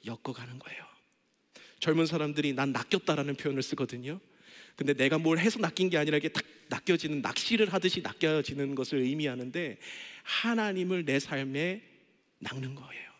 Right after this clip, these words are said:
엮어가는 거예요. 그것이 바로 앙망하다라는 겁니다. 그래서 그, 이 말씀 속에서 그렇게 기다리는 사람에게 어떤 일이 일어나는가라고 설명할 때에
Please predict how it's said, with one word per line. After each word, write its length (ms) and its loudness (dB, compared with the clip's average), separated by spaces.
엮어가는 560 -2
거예요. 260 -16
그것이 320 2
바로 400 4
앙망하다라는 1080 -4
겁니다. 480 -16
그래서 240 6
그, 580 4
이 160 2
말씀 420 0
속에서 840 -2
그렇게 340 4
기다리는 580 4
사람에게 540 2
어떤 420 0
일이 240 2
일어나는가라고 1000 0
설명할 500 -2
때에 380 0